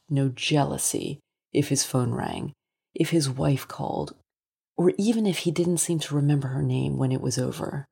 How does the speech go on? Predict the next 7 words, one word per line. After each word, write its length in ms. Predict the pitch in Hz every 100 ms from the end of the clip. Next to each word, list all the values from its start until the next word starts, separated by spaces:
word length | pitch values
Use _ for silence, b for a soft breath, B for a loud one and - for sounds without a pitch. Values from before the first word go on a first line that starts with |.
| _ _ _ _
For 160 | - 147
that 220 | 175 196
time, 460 | - - 196 208 233 _ _ -
she 280 | - 175 - -
owned 300 | 165 196 190
him 240 | - 165
completely. 840 | 151 147 139 - - - - 151